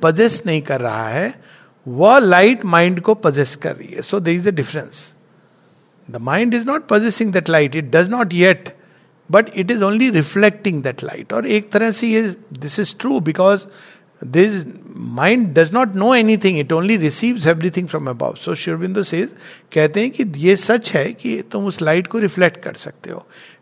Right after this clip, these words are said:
लेकिन वह भी कंप्लीट ट्रुथ नहीं होगा, क्योंकि वो माइंड के लिए वो एक नेचुरल स्टेट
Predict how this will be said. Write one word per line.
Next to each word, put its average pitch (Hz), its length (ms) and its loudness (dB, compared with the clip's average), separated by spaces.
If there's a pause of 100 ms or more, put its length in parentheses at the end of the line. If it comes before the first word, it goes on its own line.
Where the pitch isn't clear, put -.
लेकिन 202 340 2
वह 170 240 6
भी 294 340 4 (640)
कंप्लीट 190 580 2 (200)
ट्रुथ 247 280 0
नहीं 240 240 2
होगा, 165 280 6
क्योंकि 180 300 0
वो 254 80 2
माइंड 196 360 2
के 233 140 0
लिए 226 160 2
वो 226 140 6
एक 233 260 -2 (440)
नेचुरल 208 520 4
स्टेट 196 520 -2